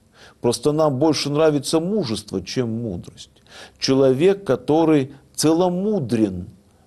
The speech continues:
но, э, скажем, труслив, он тоже не имеет симпатии, чем человек мужественный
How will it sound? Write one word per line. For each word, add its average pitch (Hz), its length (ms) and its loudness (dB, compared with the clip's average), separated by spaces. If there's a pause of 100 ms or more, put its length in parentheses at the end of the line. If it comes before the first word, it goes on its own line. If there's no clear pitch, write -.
но, 131 680 -2 (220)
э, 104 520 -4
скажем, 101 720 -2 (460)
труслив, 151 520 -6 (1160)
он 123 560 0 (800)
тоже 156 340 0
не 170 240 -4
имеет 127 360 -4
симпатии, 107 760 -4
чем 90 300 -8
человек 87 640 -4 (280)
мужественный 123 1040 -6